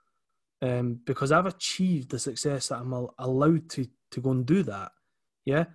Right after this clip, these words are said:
Yeah, I will have to come home and, as I said to you, catch up on emails or do the work till midnight or what, I'm fine with that. Like, I'm happy with that because I know that I'm achieving the success I want to achieve,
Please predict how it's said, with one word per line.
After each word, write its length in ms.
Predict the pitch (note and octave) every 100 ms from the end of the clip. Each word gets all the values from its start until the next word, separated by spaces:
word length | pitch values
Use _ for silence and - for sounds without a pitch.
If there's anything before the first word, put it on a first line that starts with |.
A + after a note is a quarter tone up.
| _ _ _ _ _ _
Yeah, 340 | C3+ C3 F3 D3+
I 40 |
will 220 | C#3 D#3
have 260 | C3 D3+ -
to 80 | C#3+
come 260 | C#3+ C3+
home 380 | A#2 F3 D#3 C3 -
and, 420 | C3 B2 A#2+ A2+ - _ _ _ _ _ _ _ -
as 120 | C3
I 40 | B2
said 260 | - B2+
to 80 | -
you, 120 | A2+
catch 360 | A2+ - B2+ -
up 140 | B2+
on 80 | A#2
emails 440 | B2 C#3 C3 B2+ A#2+
or 180 | A2 - _ _ _
do 140 | C#3+ C3+
the 100 | C3
work 300 | C#3 D3 -
till 180 | C3 A#2
midnight 420 | A#2+ C#3+ C#3+ C3
or 60 |
what, 200 | B2 C3+ - D3
I'm 180 | C#3 C#3+
fine 240 | - C#3
with 100 | C#3
that. 160 | G#2+ - _ _ _ _ _ _ -
Like, 100 | A#2+
I'm 160 | B2 C3+
happy 280 | B2 - A#2+
with 100 | G#2+
that 140 | -
because 220 | C3 C3+
I 80 | C#3
know 420 | C#3 B2+ C#3 C#3+
that 220 | A#2 A2 - _ _ _ _ -
I'm 100 | C3
achieving 540 | A2+ - D#3+ D#3 C#3
the 60 | C3
success 500 | - - - B2+ A#2+
I 60 | A#2
want 260 | B2 C3+
to 100 | -
achieve, 440 | A#2+ - D#3 D#3